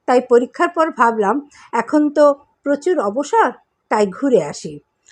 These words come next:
মাসখানেক আগে দেরাদুন এক্সপ্রেসে রওনা হয়ে গেলাম। "তোমার বাবার কাছে শুনেছি।" আমি কোচের উপর পা দুটো তুলে ভালো হয়ে বসলাম। "আপনি শুনলে হাসবেন, জীবনে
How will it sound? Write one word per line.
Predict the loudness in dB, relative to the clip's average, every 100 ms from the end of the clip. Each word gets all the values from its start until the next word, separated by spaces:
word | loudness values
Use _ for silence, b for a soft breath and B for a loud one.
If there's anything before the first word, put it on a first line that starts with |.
| 0
মাসখানেক | 0 0 -4 -4 -2 -2
আগে | -2 -2
দেরাদুন | 2 4 4 0 0
এক্সপ্রেসে | -2 -6 -4 -2 0
রওনা | 0 0 -2 -2
হয়ে | -2 -2
গেলাম। | -6 -12 -16 -20 _ _ _ _ _ _ _ _ _ _ _ _ _ _ _ b b
"তোমার | 0 2 2
বাবার | 2 2 0
কাছে | 0 0
শুনেছি।" | -2 -2 -4 -4 -10 -10 -16 B
আমি | -4 -2
কোচের | 2 2 2 -2 -4
উপর | -2 -4
পা | -2 -2 -2
দুটো | -4 -2 -4
তুলে | -4 -2 -2
ভালো | -2 -2 0 2
হয়ে | 2 2
বসলাম। | 2 0 -4 -10 -12 _ _ _ _
"আপনি | -2 0 0 0
শুনলে | 2 4 4
হাসবেন, | 2 0 -2 -2 -2 -4 B B B _ -16
জীবনে | 0 2 4 4